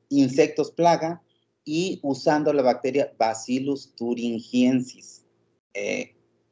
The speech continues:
pero ese no, ese solamente para ponerlos en contexto, no es el ámbito de esta presentación. Y lo que nos interesa es esto,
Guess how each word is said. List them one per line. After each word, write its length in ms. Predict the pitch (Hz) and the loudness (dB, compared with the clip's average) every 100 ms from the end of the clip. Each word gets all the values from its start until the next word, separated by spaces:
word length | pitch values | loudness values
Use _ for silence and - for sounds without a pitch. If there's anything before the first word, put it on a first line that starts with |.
| _ | _
pero 320 | 127 123 127 127 | 6 8 6 4
ese 440 | 131 143 170 160 | 4 4 2 2
no, 380 | 120 123 127 123 131 | 0 2 0 0 -2
ese 220 | 139 156 | 0 2
solamente 440 | 160 151 147 160 | 2 2 0 -2
para 200 | 160 117 | -2 -2
ponerlos 400 | 110 123 135 139 | -2 -2 -2 -4
en 120 | 127 | -4
contexto, 640 | 127 131 139 139 - 156 - _ _ - | -2 -2 -2 -4 -6 -8 -8 _ _ -4
no 260 | 110 139 | 4 6
es 140 | 160 165 | 6 6
el 120 | 156 | 4
ámbito 300 | 151 147 147 | 2 0 -2
de 100 | 143 | 0
esta 220 | 143 147 | 0 -2
presentación. 560 | 151 147 139 139 170 160 | -2 -2 -2 0 -2 -2
Y 140 | 147 | 0
lo 160 | 147 143 | 2 2
que 80 | 147 | 2
nos 220 | 143 139 | 0 -2
interesa 420 | 139 135 151 151 | -2 0 0 0
es 160 | 165 170 | -2 0
esto, 460 | 170 165 - - | -2 -2 -4 -4